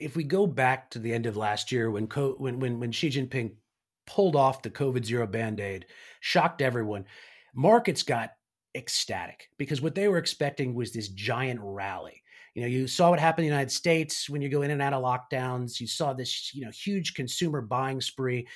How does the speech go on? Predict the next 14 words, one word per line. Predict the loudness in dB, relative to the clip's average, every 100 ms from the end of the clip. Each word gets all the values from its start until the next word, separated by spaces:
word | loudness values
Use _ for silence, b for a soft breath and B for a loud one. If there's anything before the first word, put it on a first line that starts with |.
| B B
A | -4
lot | -2
of | 0
people | 0 0
said, | -2 0
"Oh, | 0
well, | 0
it's | 0
gonna | 0
happen | 2 2 2
with | -2
China | -2 -2 -2
next." | -2 -4 -8 -12 -12
Uh, | -12